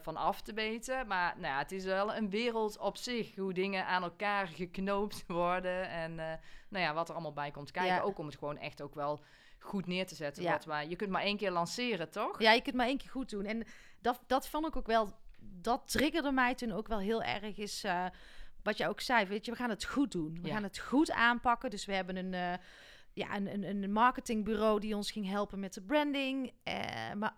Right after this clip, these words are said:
Speaker 2: ook gewoon, eh, die hele, eh, social media en social advertising en die online business, eh,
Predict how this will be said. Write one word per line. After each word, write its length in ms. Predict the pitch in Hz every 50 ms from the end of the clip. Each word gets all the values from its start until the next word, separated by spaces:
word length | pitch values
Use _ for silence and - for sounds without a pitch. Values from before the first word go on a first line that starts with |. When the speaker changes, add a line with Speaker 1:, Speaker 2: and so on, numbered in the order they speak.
| - -
Speaker 2:
ook 320 | - 254 294 285 - -
gewoon, 380 | - 247 208 196 196 196 196 - -
eh, 120 | - 190 202 - 156 160
die 160 | 196 214 220 190
hele, 520 | 180 214 240 254 262 247 220 196 190 190 - - - - - - - _ _ _ _ _ _ _ _ _ _ _
eh, 100 | - - 175 175 170 175
social 580 | 175 - - - 254 254 277 - - 233 214 202
media 760 | 202 214 233 277 294 302 240 254 233 226 220 208 208 208 190
en 100 | 196 196
social 460 | - - 254 233 240 240 - 240 - - _
advertising 800 | - 214 247 240 - - - - 240 220 208 220 226 185 208 -
en 100 | 208 202
die 180 | 208 - _ -
online 440 | - 240 254 254 247 233 233 233
business, 500 | 208 233 226 226 - 226 214 190 - -
eh, 240 | - 143 139 131 135